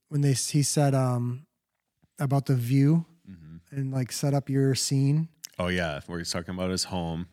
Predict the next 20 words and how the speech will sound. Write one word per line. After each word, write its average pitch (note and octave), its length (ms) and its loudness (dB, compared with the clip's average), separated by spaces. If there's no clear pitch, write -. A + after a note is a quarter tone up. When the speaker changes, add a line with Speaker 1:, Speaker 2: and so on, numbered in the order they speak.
Speaker 2:
He F2+ 100 -12
says, E2 460 -4
your F2+ 120 0
home G2+ 320 0
has G2+ 200 0
an F#2 80 -2
incredible, F#2 640 -2
inspiring F2 680 -4
view D2+ 440 -12
of D2+ 160 -10
what E2 140 -10
you D#2+ 100 -10
find D2+ 400 -14
most D2 340 -8
beautiful. - 520 -14
Speaker 1:
Yeah. A#2 220 -18
My C3 120 -8
question D#3+ 560 2
to D#3 80 4
Ethan A#2+ 540 -2